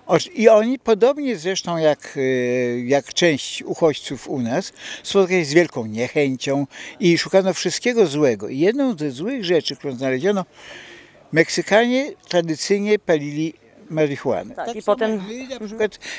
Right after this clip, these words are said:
Speaker 1: tradycyjnie pijemy wódkę, prawda?
Speaker 2: Takie stereotypy trochę.
Speaker 1: No, oczywiście, zrobiły się stereotypy, ale nagle tej marihuanie zaczęto przypisywać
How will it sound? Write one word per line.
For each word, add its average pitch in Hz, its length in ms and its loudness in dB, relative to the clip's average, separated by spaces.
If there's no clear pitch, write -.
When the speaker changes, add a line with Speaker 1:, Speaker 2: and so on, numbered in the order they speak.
Speaker 1:
tradycyjnie 196 520 4
pijemy 175 400 4
wódkę, 202 480 2
prawda? 127 360 -2
Speaker 2:
Takie 165 120 -4
stereotypy 226 640 2
trochę. 170 340 -8
Speaker 1:
No, - 120 -2
oczywiście, 165 420 0
zrobiły 160 260 2
się 185 140 -6
stereotypy, 175 560 -2
ale 165 260 6
nagle 240 340 -2
tej 190 180 0
marihuanie 185 600 0
zaczęto 185 300 -4
przypisywać 175 640 -2